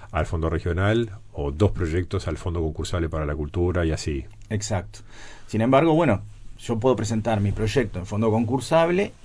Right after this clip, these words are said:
Speaker 2: yo soy el responsable de ese proyecto, es mío, y luego estoy involucrado en el proyecto de un amigo, en otro rol. ¿Puedo estar? Sí, perfectamente, sin problema. Hay que ser uruguayo,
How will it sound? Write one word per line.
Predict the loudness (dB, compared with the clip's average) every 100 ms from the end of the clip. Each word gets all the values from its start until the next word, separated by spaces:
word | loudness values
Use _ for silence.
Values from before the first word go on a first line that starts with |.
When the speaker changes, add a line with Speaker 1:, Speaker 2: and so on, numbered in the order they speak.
| -8
Speaker 2:
yo | 2 2
soy | 4 -2
el |
responsable | -2 -6 -6 -2 -2
de |
ese | -2
proyecto, | -2 -2 0 -2 -2
es | -2
mío, | 0 0 -4 -14 -6
y | 0
luego | 8 8
estoy | 8 6
involucrado | 6 6 6 6 6
en |
el | 4
proyecto | 0 -2 -2 0 2
de | 4
un |
amigo, | 2 4 4 4 2 -2
en | -4 0
otro | 0 0 -2
rol. | 2 2 2 -4 -8
¿Puedo | 0 0
estar? | 2 4 4 4
Sí, | -2 -2
perfectamente, | -2 -6 -6 -4 0 2 0 -4
sin | -8 -8
problema. | -4 -2 0 0 -4 -8 -18 -16 -16 -8
Hay | 0 0
que | 2
ser | 0
uruguayo, | 2 4 8 6 6 4 4 4